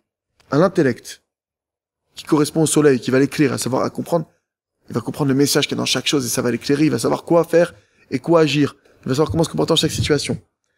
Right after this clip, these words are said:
C'est-à-dire que Kodem Yinon, il doit avant tout avoir le Yinon. Ok, c'est quoi ? Dayenu, Shetzer Kiskot la Malchut. Il doit d'abord travailler sur l'attribut de Malchut, de royauté.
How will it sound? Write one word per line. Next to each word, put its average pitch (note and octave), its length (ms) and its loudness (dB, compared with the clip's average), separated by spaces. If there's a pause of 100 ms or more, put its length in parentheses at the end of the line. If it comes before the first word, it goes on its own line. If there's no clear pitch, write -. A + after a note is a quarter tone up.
(200)
C'est-à-dire G3+ 280 2
que - 60 -12
Kodem F3 220 4
Yinon, C3 260 2
il C#3+ 80 -2
doit F3+ 120 6
avant F3+ 160 2
tout A3+ 280 0
avoir F3 260 2
le D#3+ 120 4
Yinon. C#3+ 340 2 (560)
Ok, A3 180 -2
c'est G3+ 120 -2
quoi ? G#3 360 0 (420)
Dayenu, C3+ 480 2
Shetzer - 260 -2
Kiskot F3 300 -4
la D#3 80 0
Malchut. - 240 -6 (340)
Il A#2 60 -12
doit C3 100 2
d'abord D3 240 4
travailler C#3 280 0
sur D#3 120 -4
l'attribut C3+ 240 0
de B2+ 60 0
Malchut, A#2 240 -2
de A#2 100 0
royauté. A#2 380 -4